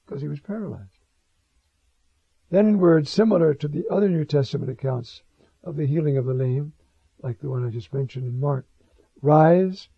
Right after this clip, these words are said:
take up your mat, and walk." The man did exactly that.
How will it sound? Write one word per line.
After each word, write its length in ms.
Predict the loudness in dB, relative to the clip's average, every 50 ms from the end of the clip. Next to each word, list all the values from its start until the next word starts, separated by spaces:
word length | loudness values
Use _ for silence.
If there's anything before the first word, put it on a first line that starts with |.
| _ _ _ _ _ _ _ _ _ _ _ _
take 240 | 2 2 2 4 4
up 160 | 2 0 2
your 160 | 0 -4 -2 0
mat, 340 | 2 2 2 2 0 -2 -8 _ _ _ _ _ _ _ _ _
and 180 | -8 -6 -4 -2
walk." 480 | -2 -2 -2 -4 -10 _ _ _ _ _ _ _ _ _ _ _ _ _ _ _ _ _ _ _ _ _ _ _ _ _ _ _ _ _ _ _ _ _ _ _ _ _ _ _ _
The 100 | -6 -2
man 380 | 0 2 4 4 4 4 4
did 180 | 2 0 0 0
exactly 560 | -2 -4 -2 -2 0 0 0 -2 -6 -10 -10 -10
that. 220 | -12 -14 -18